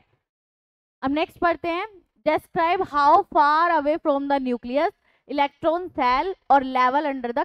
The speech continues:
consideration। वही मैंने बताया कि electron कितनी दूर है nucleus से, तो N is equals to one, two, three, four ऐसे रख के इसको पता किया जा सकता है। बात समझ में आई? The lower the number, the closer the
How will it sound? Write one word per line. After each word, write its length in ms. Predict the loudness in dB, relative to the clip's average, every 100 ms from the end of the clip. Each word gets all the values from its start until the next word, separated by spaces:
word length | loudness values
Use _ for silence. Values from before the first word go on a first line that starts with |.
| _
consideration। 680 | -6 -6 -8 -8 -8 -10 -16 _ _ _ _
वही 160 | 0 0
मैंने 220 | -2 -2
बताया 420 | -2 0 2 2 -2 _ _ _
कि 80 | -8 -6
electron 680 | -4 -4 -6 _ 2 2 0
कितनी 440 | -8 -6 -6 -6 -2
दूर 360 | 0 2 2
है 240 | 0 -4 -4 -2
nucleus 520 | -4 -2 -4 -4 -4
से, 200 | -8 -8 -8 _ _ _ _ _ _
तो 60 | -4 0
N 140 | -2
is 140 | 0 -4
equals 260 | -2 -2 -2
to 120 | -2
one, 320 | 0 -2 -4 -4
two, 220 | -2 -2
three, 280 | -4 -4 -4
four 240 | 0 0
ऐसे 400 | 2 -2 -2 -2
रख 120 | -4 -8 -8
के 140 | -6
इसको 360 | -6 _ 0 0 -2 _ _ _
पता 280 | -2 2 -2
किया 260 | -2 -8 -8
जा 140 | -12
सकता 320 | -16 _ -14
है। 100 | -14 -6
बात 220 | -4 -4
समझ 240 | -6 -6 -4
में 100 | -6
आई? 200 | -6 -10 _ _ _ _ _ _ _ _ _ _ _ -2
The 100 | 0
lower 360 | 6 6 6
the 140 | 2 0
number, 380 | 0 -2 -2 0
the 120 | -2 -2
closer 440 | 0 0 2 -2
the 120 | -2